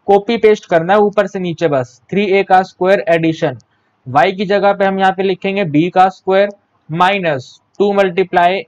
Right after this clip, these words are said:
ए की जगह पे लिख देंगे थ्री ए और बी, अ, वाई की जगह पे लिख देंगे यहाँ पर बी।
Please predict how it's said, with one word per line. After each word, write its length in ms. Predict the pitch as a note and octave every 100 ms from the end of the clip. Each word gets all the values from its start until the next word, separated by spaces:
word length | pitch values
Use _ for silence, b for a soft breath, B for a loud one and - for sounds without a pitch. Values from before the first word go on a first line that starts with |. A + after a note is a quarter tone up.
| -
ए 120 | E3+
की 120 | F3 E3+
जगह 260 | F#3 F#3
पे 140 | F#3 F#3
लिख 160 | F3+
देंगे 300 | E3+ F#3 F#3+
थ्री 280 | F#3 E3 E3+ E3
ए 140 | F#3+ G3+ _ _ _ -
और 200 | D#3+ D3
बी, 180 | C#3+ F3
अ, 260 | D#3 D#3
वाई 260 | D3 D#3+ F#3
की 120 | F3+
जगह 240 | F3+ F3+ F3+
पे 120 | F3
लिख 140 | D3+
देंगे 240 | C#3 D#3+ E3
यहाँ 180 | C3+ B2+
पर 100 | D#3 D3+
बी। 260 | G3 G3